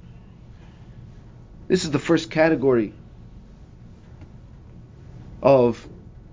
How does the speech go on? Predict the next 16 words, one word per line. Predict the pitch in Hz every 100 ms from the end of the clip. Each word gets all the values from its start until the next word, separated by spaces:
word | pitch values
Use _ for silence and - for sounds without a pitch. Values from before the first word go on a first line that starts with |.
| -
chanufa, | - - 139 156 233 - 151 120
which | 123 -
will |
continue | 120 123 175 156
in |
this | 131 131
ca-, | - 127
this | 131 131 - - - - -
Kuf | 165 -
Pei | 160 143
Zayin, | 117 135 156 127 101 - - - - -
Mitzvah | 123 127
Hashem, | 147 135
tomorrow, | 127 139 160 120 107 - - - - - - - - - - - - - - - -
where | - 113
someone | - 180 185 165 143